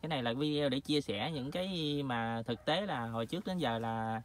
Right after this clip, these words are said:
à, cha đã, đã làm ở vườn nhà thôi nghe, nghe, nghe các bạn. Cha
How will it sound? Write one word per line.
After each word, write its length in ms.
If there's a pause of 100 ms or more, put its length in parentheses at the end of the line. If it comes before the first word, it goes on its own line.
(380)
à, 340
cha 300
đã, 240
đã 280
làm 220
ở 160
vườn 180
nhà 200
thôi 200
nghe, 120
nghe, 720
nghe 100
các 120
bạn. 160 (680)
Cha 120